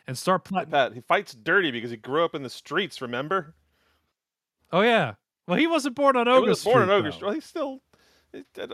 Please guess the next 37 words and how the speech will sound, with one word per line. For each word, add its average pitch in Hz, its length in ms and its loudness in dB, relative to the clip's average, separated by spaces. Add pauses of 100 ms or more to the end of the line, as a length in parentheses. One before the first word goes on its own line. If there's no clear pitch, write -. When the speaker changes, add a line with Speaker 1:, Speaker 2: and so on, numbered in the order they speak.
(120)
Speaker 2:
I 180 80 -2
don't 185 100 -4
know 165 80 -2
where 165 160 -2
his 131 120 -4
father 113 360 -2
lived, 95 260 -10
but 117 60 -6
that 131 120 -2
place 175 200 -4
seemed 151 220 -10
pretty 143 200 -2
shitty, 123 340 -4
too. 127 320 -6 (1160)
Speaker 1:
He 208 100 2
had 240 220 4
big 240 240 6
ogre 190 360 2
energy, 143 460 0
Speaker 2:
Yeah. 104 60 -8
Speaker 1:
is 104 100 -14
what 120 140 -6
I'm 110 100 -8
Speaker 2:
There 170 140 2
Speaker 1:
gonna - 20 2
Speaker 2:
we 139 60 -2 (140)
go. 107 80 -6
Speaker 1:
say. 92 60 -16
Speaker 2:
That's 156 200 -4
what 156 160 0
we're 139 140 -4
Speaker 1:
<laughs> - 20 -8
Speaker 2:
seeing 123 280 -4
here. 101 300 -8 (1700)
Speaker 1:
Uh, 170 400 6
but 156 140 -2
yeah, 143 480 0